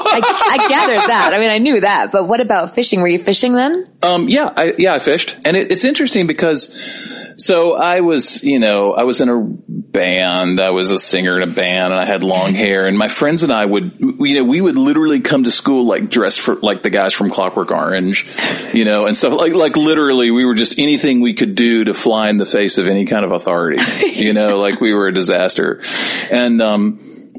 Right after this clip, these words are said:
Speaker 2: paid n-, no attention to my schools. I either, I either aced a class or I got an F in it. That was it. Those are my only two modes. I either knew what we were doing coming in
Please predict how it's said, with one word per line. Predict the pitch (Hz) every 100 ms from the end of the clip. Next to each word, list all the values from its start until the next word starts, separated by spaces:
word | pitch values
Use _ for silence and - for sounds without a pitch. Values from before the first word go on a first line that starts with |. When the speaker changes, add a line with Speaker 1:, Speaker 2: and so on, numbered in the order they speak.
| -
Speaker 2:
paid | 151 123
n-, | 123 117
no | 123 127
attention | 123 127 110
to | 110
my | 104
schools. | - 131
I | 147 175
either, | 190 165 143 -
I | 127
either | 147 147 131 110 - - _ _ - -
aced | 135 156 180
a |
class | - 160 143 139 - -
or | 120 110
I |
got | 107 98
an |
F | 95 92
in | 80
it. | 82
That | 90
was | 98 92
it. | 80
Those | 101 117
are |
my | 110
only | 110 110 107
two | 113
modes. | 104 87 -
I | 117 143
either | 139 113
knew | 107 113 139 151
what | 160
we | 123 117
were | 107
doing | 101 101
coming | - 104 98
in | 95 92 92